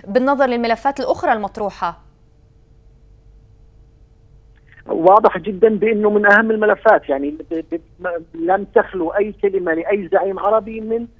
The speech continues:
Speaker 2: تفصيل في القضية الليبية، ورؤية واضحة وإجماع عربي واضح وصريح على ضرورة أن يكون هناك حل ليبي سريع، ولا يكون ذلك إلا ب-، بمبادرة و-، وحرص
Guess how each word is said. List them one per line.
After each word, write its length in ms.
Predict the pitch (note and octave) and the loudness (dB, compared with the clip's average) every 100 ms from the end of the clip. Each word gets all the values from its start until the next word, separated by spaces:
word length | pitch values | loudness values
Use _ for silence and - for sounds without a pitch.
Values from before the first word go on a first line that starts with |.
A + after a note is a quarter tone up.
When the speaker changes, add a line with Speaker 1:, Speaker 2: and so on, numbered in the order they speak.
| _ _ - | _ _ -4
Speaker 2:
تفصيل 520 | F3+ - - B3+ A3 - | -2 -2 -6 -6 -4 -6
في 60 | |
القضية 460 | D#3+ D#3+ D3+ D#3 D3 | -4 -4 -2 0 0
الليبية، 380 | D3+ C3+ F3+ F#3+ | 0 -4 0 4
ورؤية 360 | G3+ A#3+ A3 | 6 6 4
واضحة 420 | F#3 F3 D#3 D3 | 4 2 0 -4
وإجماع 540 | D#3+ E3+ - A3 A#3 F3 | -4 -4 -8 -4 -4 -2
عربي 480 | - F3 D#3+ D#3 D#3 - D3+ - | -2 -2 -2 -6 -8 -8 -12 -8
واضح 380 | E3+ F#3 F#3+ F3+ | -4 -2 -2 -4
وصريح 480 | D#3+ D#3 G#3 F#3+ | -4 -4 -4 -4
على 80 | E3 | -4
ضرورة 340 | D#3+ F3+ G#3+ - E3 | -2 0 -2 -2 -8
أن 80 | D#3+ | -10
يكون 240 | D3+ F#3+ | -8 -6
هناك 260 | F3 D#3+ D3 | -6 -8 -4
حل 340 | F3+ F3+ D#3 | -2 -2 -4
ليبي 340 | G3 F3+ D3 C3 | -8 -8 -8 -6
سريع، 320 | D#3 G3 A3 - _ _ - | -2 0 -2 -4 _ _ -4
ولا 400 | D#3+ F#3+ F3+ G#3 | 4 6 6 4
يكون 400 | A3 G#3 - G3+ | 4 2 0 0
ذلك 340 | F#3+ G3 G3 | 2 2 0
إلا 400 | F#3+ G#3+ G3+ F#3 | -2 -2 0 0
ب-، 360 | E3 D3 F#3+ F#3 - _ _ | 0 -4 -10 -10 -14 _ _
بمبادرة 800 | F#3+ F#3+ E3+ G#3 G3+ F#3+ F#3 F3+ | -4 -2 4 4 6 4 2 0
و-، 240 | E3+ F3 E3+ | -2 -2 -2
وحرص 420 | E3 - A3+ | -4 -4 -4